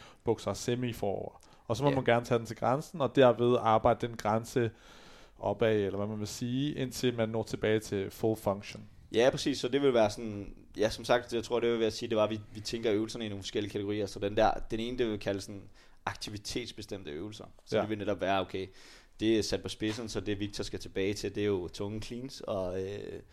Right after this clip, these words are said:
Speaker 2: stivbenet dødløft og alle de her, øh, de her ting. Øhm, og så den næste kategori øvelser, det vil mere være sådan nogle,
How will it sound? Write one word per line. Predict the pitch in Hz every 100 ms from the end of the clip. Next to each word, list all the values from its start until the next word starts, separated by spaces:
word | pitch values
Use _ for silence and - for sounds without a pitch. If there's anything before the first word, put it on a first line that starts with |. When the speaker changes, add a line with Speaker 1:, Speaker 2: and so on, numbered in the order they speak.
| -
Speaker 2:
stivbenet | - 117 117 107
dødløft | 110 117 113 107 98
og | 98
alle | 107
de | 107
her, | 95 85 -
øh, | 90 92 98
de |
her | 117
ting. | 110 139 - _ - - - -
Øhm, | 107 107 104 98 92
og | -
så | 104
den | 107
næste | 104 110 -
kategori | - 104 110
øvelser, | 101 104 110
det | 110 107
vil |
mere | 104 104 107
være | 101
sådan | - 101
nogle, | 90 87